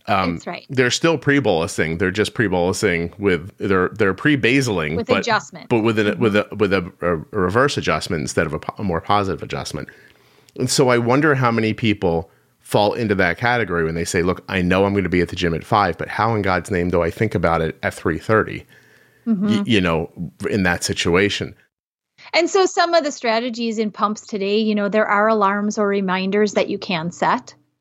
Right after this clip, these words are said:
Speaker 2: You know, even in the P D M for Omnipod, you can set up alerts and reminders, um, for things. Um, I, I used to have, um, one set up for reminding me to pre-bolus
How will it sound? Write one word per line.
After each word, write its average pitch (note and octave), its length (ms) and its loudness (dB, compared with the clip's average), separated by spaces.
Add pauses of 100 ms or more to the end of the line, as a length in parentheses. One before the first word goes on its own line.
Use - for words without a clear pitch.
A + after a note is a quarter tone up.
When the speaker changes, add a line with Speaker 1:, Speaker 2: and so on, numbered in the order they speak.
(140)
Speaker 2:
You A3 120 2
know, G3+ 180 4
even G#3+ 260 6
in A3 80 4
the G#3+ 80 4
P A3 200 -2
D G3+ 160 2
M G3 140 0
for - 200 0
Omnipod, G3+ 600 0
you F#3+ 80 -2
can G3 140 -6
set G3 220 -2
up G3 140 0
alerts F#3 380 -2
and F#3 100 -4
reminders, F3 760 -2 (320)
um, F#3+ 320 4
for G3 280 2
things. G3 500 0
Um, F3+ 480 2
I, G#3 260 0
I G#3+ 120 2
used G#3+ 300 2
to G3 60 -2
have, F#3+ 440 0
um, F#3 380 -2 (720)
one G3 300 2
set G3 280 0
up F#3+ 220 0 (300)
for G#3 220 2
reminding G3+ 480 0
me G3 160 0
to F#3+ 140 -6
pre-bolus F#3+ 960 0